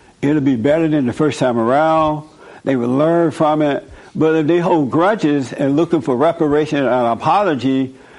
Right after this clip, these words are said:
then they're gonna be, uh, generation to generation gonna suffer unnecessarily. <clears throat>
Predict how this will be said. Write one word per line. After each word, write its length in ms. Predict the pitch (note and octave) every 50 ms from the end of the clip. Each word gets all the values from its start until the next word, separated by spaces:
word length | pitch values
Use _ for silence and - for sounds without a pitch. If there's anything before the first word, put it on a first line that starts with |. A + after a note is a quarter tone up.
| - - - _ _ -
then 300 | C#3 C#3+ D#3+ D#3 D3+ D3
they're 100 | D#3 D#3+
gonna 160 | D3+ D3+ D3
be, 320 | D3 D3 C#3 C3+ C3+ C3+ - - - - - - - _ -
uh, 260 | C3+ C3+ B2 A#2+ B2+ - - -
generation 600 | A#2 G#2+ D3 E3+ F3+ E3+ E3+ F3+ F3 D3+ D#3+ D3
to 40 | A#2+
generation 500 | C#3 D#3 D#3+ E3 D#3+ D#3 D3 B2+ A#2 A#2
gonna 200 | C3+ B2+ B2 A2+
suffer 340 | - - D#3 C#3+ B2 - -
unnecessarily. 920 | C#3 C#3+ C#3+ D3 C#3+ C#3+ B2+ - C#3+ A#2+ - D3 D3+ D3 C3 A2 G2+ G#2+
<clears throat> 320 | G#2+ G#2+ - - - G#2